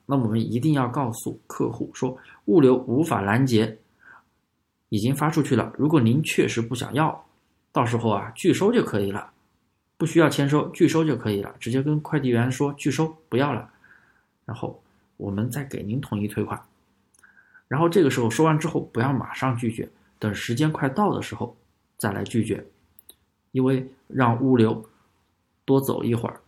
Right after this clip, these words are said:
要不然物流还真没走，还真能难解。万一他收到货了，觉得满意，也留下了呢，是不是？所以大家一定要注意。而第二，如果说你的物流压根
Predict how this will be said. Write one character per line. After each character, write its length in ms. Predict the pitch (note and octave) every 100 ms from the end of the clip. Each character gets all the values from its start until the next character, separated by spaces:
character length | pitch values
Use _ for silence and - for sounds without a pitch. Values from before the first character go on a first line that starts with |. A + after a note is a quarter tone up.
| -
要 140 | D3
不 60 | C#3
然 240 | B2+ C3+ - -
物 140 | D3+ C#3
流 160 | C3
还 320 | B2+ A#2+ A#2+ - _ _ _ _ _ -
真 140 | F3
没 180 | D#3+ A#2
走， 180 | B2 -
还 140 | - A#2
真 200 | D#3 D#3
能 160 | A2+
难 200 | G#2 A2+
解。 140 | A#2 -
万 220 | D#3 E3
一 60 | D#3
他 120 | D#3
收 160 | F3
到 100 | E3+
货 180 | D#3+ E3+
了， 100 | B2+ -
觉 100 | A#2+
得 100 | D3
满 260 | C#3 F2+ -
意， 200 | C#3 - _ _ _
也 100 | -
留 200 | G#2 G2+
下 160 | C3 D#3+
了 80 | B2
呢， 240 | A2 A2+ -
是 140 | -
不 60 | G#2+
是？ 200 | A2+ - _ _ _
所 140 | - A#2
以 40 |
大 120 | A#2+
家 120 | A#2 A#2+
一 140 | G#2
定 100 | A#2
要 120 | A2+ A2
注 160 | A2
意。 120 | G2+ - _ _ _ _ _ _
而 220 | A2 B2 C3
第 120 | D3
二， 260 | C#3+ - - _ _ _
如 100 | D3
果 100 | D#3
说 100 | E3+
你 140 | D3+ G#2+
的 100 | A2
物 220 | E3+ C#3+
流 340 | A2 C3+ - - _ _ _ -
压 180 | C#3+ D3+
根 320 | D#3+ D#3+